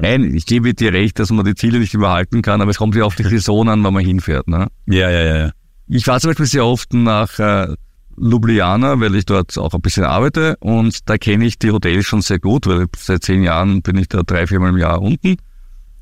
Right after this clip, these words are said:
Speaker 1: und, äh, hab die Erfahrung gemacht, dass es einfach keine Regel gibt beim Hotelbuchen.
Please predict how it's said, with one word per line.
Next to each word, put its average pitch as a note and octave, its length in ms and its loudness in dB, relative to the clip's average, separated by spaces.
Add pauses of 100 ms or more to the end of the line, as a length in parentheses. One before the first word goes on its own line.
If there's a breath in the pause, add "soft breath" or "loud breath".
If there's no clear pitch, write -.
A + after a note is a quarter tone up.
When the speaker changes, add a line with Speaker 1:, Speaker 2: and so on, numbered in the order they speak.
(120)
Speaker 1:
und, A#2+ 580 2
äh, A#2 40 0
hab G#2+ 480 0
die C#3+ 80 0
Erfahrung G#2+ 320 0
gemacht, A#2 680 -2
dass G#2 260 0
es A2 260 -2
einfach G#2+ 380 0
keine A2 360 2
Regel G#2+ 280 2
gibt B2 260 -4
beim G2+ 160 2
Hotelbuchen. D#2+ 680 -2